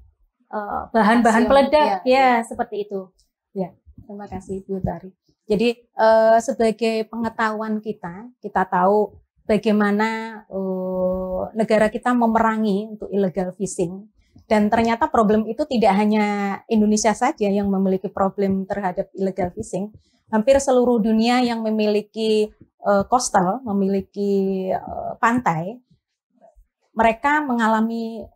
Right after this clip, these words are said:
Speaker 2: problem yang sama. Makanya kemudian, eh,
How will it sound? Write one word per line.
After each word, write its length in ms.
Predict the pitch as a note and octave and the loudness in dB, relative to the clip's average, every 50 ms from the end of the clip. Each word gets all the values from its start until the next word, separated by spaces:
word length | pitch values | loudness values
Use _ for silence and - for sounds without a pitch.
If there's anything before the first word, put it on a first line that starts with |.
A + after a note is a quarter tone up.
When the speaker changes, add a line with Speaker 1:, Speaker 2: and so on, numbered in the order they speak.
| _ _ _ _ _ | _ _ _ _ _
Speaker 2:
problem 320 | - - F#3+ F#3 G#3+ G#3+ G#3 G#3+ | 0 0 2 4 4 2 2 2
yang 120 | G3 G3 | 0 0
sama. 480 | G3 - F3 F3+ F3 D#3+ D3+ D#3 - _ _ _ _ _ _ - | -2 -2 -4 -4 -4 -6 -10 -12 -16 _ _ _ _ _ _ -4
Makanya 320 | F3+ E3+ G#3+ A3 C4 C4+ | -2 0 0 0 0 0
kemudian, 720 | A#3+ A3+ A3+ A3 G#3+ G3+ A3 G#3+ A3 B3 C#4+ D4+ D4 C4+ - | -2 -2 0 0 -2 -2 0 0 2 2 0 0 -4 -8 -6
eh, 720 | - G3 G3 F#3+ F#3+ F#3+ F#3 F#3 F#3 F#3 F#3 F#3 F#3 F#3 | -2 0 0 0 0 -2 -2 -4 -4 -6 -8 -8 -10 -10